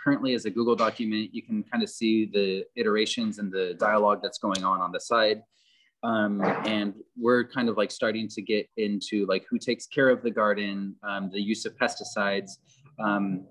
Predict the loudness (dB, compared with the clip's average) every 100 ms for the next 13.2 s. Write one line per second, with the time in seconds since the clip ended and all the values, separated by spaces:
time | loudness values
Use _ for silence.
0 | _ 4 4 6 2 4 4 4 0 -8
1 | -4 -4 -2 0 2 2 0 -2 -8 -2
2 | 0 0 -4 -4 0 2 0 -2 _ -20
3 | _ _ -2 -2 -2 0 6 6 6 2
4 | 0 -4 -2 -4 -6 -6 -6 -6 -2 0
5 | 0 -2 -4 -4 -6 _ -10 -8 -6 -8
6 | -10 _ -6 0 2 2 -2 0 2 2
7 | 0 2 4 4 4 2 -2 -2 0 -2
8 | -4 2 4 2 0 -8 -8 -20 _ _
9 | _ -2 2 4 2 0 -2 0 0 -2
10 | -4 -4 -2 0 0 -2 -2 -2 0 -6
11 | -4 -4 0 -2 0 -2 0 0 -2 -2
12 | -4 -6 -4 -4 -6 -14 -6 -4 -4 -4
13 | -2 -4